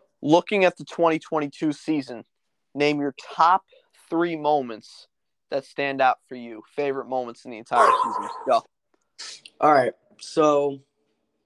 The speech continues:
Speaker 2: number one has to be the combined no-hitter for me. You know, um,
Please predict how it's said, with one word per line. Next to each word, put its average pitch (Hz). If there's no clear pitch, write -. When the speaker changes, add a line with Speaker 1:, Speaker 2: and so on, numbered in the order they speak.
Speaker 2:
number 151
one 143
has 147
to 147
be 135
the 127
combined 110
no-hitter 110
for 120
me. 101
You 107
know, 98
um, 104